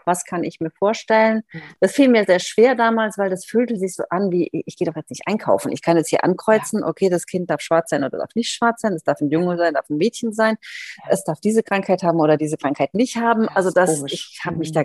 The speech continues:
Speaker 1: ganz, ganz unwohl bei gefühlt,
Speaker 2: Glaub ich.
Speaker 1: aber man muss trotzdem einfach ehrlich zu sich selber sein. Und ich habe zum Beispiel ganz ehrlich gesagt, dass ich mir vielleicht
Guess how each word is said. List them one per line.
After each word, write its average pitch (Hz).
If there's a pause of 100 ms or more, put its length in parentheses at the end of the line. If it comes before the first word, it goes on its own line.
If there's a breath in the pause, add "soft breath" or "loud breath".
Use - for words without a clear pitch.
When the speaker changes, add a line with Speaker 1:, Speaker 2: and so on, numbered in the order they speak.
Speaker 1:
ganz, 156
ganz 143
unwohl 143 (200)
bei 147
gefühlt, 151
Speaker 2:
Glaub 143
ich. -
Speaker 1:
aber 151 (240)
man 170
muss 202
trotzdem 196
einfach 160
ehrlich 180 (140)
zu 160
sich 143
selber 143
sein. 143
Und 139
ich -
habe 202
zum 196
Beispiel 170
ganz 151
ehrlich 165
gesagt, 160
dass 180
ich 175
mir 180
vielleicht 180